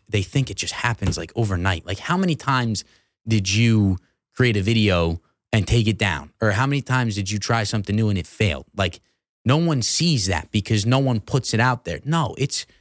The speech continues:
it's a long, long process. And if you let one or two people stay in your lane, stay in your lane, that's exactly what you're gonna do. If you listen to them, that's exactly what you're gonna do.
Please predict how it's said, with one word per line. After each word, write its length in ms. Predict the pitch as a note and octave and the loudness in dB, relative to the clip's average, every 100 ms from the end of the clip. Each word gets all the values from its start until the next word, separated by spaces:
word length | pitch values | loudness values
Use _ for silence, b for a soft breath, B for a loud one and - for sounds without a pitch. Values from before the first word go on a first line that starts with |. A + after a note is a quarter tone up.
| b _ | b _
it's 200 | - - | -4 0
a 80 | A#2+ | 0
long, 1120 | A2 A#2 C3+ C#3+ C#3+ C#3 C#3 C3+ C3 B2+ A#2+ A#2 | 2 2 2 2 2 2 2 2 2 0 0 2
long 560 | A2+ A#2+ B2 A#2 G#2 - A2 - | 4 4 4 0 -4 -8 -10 -4
process. 560 | - C3 A#2+ - F2+ | 0 2 0 -2 -6
And 140 | G#2 F#2+ | -6 -4
if 60 | |
you 80 | D#3 | -2
let 160 | C#3 F#2 | -2 -2
one 260 | G#2 A#2+ | -2 0
or 80 | A#2 | -2
two 200 | F#2+ A#2 | -2 -6
people 500 | - G#2 - G#2 F#2+ b _ | -4 -6 -2 -2 -2 b _
stay 280 | - B2+ A2+ | -2 2 4
in 60 | |
your 120 | G#2 | 2
lane, 200 | G#2 G#2+ | 2 2
stay 220 | G2 G#2+ G#2 | 0 2 2
in 80 | |
your 140 | G2 F#2+ | 2 2
lane, 220 | G2+ A#2 | 2 2
that's 200 | B2 B2+ | 0 -2
exactly 400 | F2 F#2+ G2+ G#2+ | 0 0 0 -2
what 120 | G#2+ | -2
you're 100 | G2 | 0
gonna 180 | G#2+ G2+ | 0 -2
do. 240 | B2 F2 - | -2 -4 -4
If 60 | - | 0
you 80 | |
listen 280 | B2 B2+ D#3 | 2 2 2
to 60 | D3+ | 2
them, 160 | D#3 | 2
that's 180 | A#2 A2+ | 0 0
exactly 400 | F#2 G2+ G2 G#2 | -2 0 0 0
what 120 | G2+ | -2
you're 140 | D2 F2 | 0 -2
gonna 120 | E2 | -2
do. 120 | D2 | -4